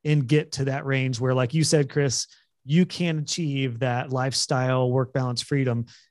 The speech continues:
in that range without having a stressful seven, seven figure agency. So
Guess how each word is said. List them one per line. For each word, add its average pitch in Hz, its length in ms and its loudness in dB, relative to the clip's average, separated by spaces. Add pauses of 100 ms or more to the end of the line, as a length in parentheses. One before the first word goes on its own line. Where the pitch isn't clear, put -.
(120)
in 160 140 2
that 156 180 4
range 135 560 2
without 156 380 4
having 139 360 0
a 123 40 -2
stressful 117 520 -2
seven, 120 460 -2 (160)
seven 139 360 0
figure 123 260 2
agency. 110 560 -4
So 110 340 -4